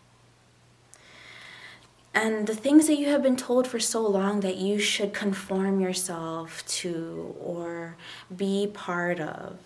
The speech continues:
you are unique. It is okay to just be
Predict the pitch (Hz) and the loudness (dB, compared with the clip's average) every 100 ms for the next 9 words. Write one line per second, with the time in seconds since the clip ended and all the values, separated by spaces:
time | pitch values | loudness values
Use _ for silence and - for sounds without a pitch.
0 | - - _ _ _ _ _ _ _ _ | -20 -20 _ _ _ _ _ _ _ _
1 | _ _ _ _ _ 202 247 285 277 254 | _ _ _ _ _ -6 -2 0 0 -2
2 | 240 269 - - - - - _ _ _ | -2 -4 -8 -12 -18 -20 -20 _ _ _
3 | - - _ - - - 214 233 240 233 | -20 -20 _ -20 -20 -8 -2 0 2 -2
4 | - 247 240 220 208 170 165 180 185 196 | 0 2 2 0 -4 -8 -6 -4 -4 -4
5 | - - - - 190 170 175 | -8 -8 -10 -14 -14 -10 -10